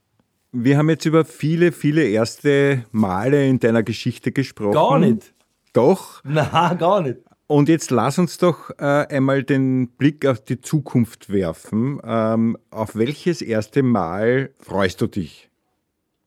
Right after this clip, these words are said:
Speaker 2: Ich freue mich auf den Moment, wo ich mei-, meine Mutter treffen kann und ihr endlich sagen kann, „Danke, dass du mit siebzehn Jahren,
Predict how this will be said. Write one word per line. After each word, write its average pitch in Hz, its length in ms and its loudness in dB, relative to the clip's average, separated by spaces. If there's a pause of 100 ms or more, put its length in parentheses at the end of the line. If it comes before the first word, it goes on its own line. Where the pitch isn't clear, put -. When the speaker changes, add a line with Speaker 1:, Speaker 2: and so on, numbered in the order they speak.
(560)
Speaker 2:
Ich 131 120 -6
freue 123 180 0
mich 165 120 2
auf - 100 -4
den 135 140 0
Moment, 131 600 0 (540)
wo 110 220 2
ich 110 100 2
mei-, 104 320 2 (180)
meine 101 320 -2
Mutter 151 380 0
treffen 143 320 -4
kann 165 340 -4 (1500)
und 110 360 -2
ihr 123 240 2
endlich 143 400 -2
sagen 131 300 -2
kann, 120 220 -2
„Danke, 127 500 -2 (720)
dass 110 300 -2
du 151 420 2 (360)
mit 104 200 -8
siebzehn 156 440 0
Jahren, 143 400 2